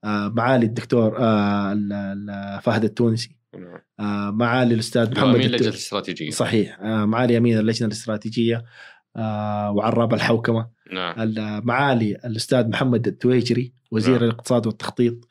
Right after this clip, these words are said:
Speaker 1: معالي الأستاذ محمد الجدعان، وزير المالية. معالي الأستاذ سليمان الحمدان، وزير الخدمة المدنية.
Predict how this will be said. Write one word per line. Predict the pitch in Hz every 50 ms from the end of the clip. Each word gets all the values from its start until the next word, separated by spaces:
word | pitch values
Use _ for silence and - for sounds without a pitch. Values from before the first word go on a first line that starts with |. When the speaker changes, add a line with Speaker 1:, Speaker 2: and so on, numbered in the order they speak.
| _ - - - - _ - -
Speaker 1:
معالي | 120 117 131 143 135 127 127
الأستاذ | 117 113 - - 139 127 117
محمد | 107 98 131 123 120 113
الجدعان، | 113 104 - 120 113 120 123 123 117 117 120
وزير | 117 117 107 120 123 117 113
المالية. | 113 117 117 113 117 117 117 120 120 117 - - _ _ _ _ -
معالي | 117 120 127 139 131 127
الأستاذ | 120 120 120 - 131 123 120
سليمان | - - 127 120 127 131 127 117
الحمدان، | 107 - 117 117 113 127 117 110 110
وزير | 113 110 110 131 120
الخدمة | 117 110 - 123 110 120 113
المدنية. | 107 107 107 104 110 110 117 120 120 117 113 117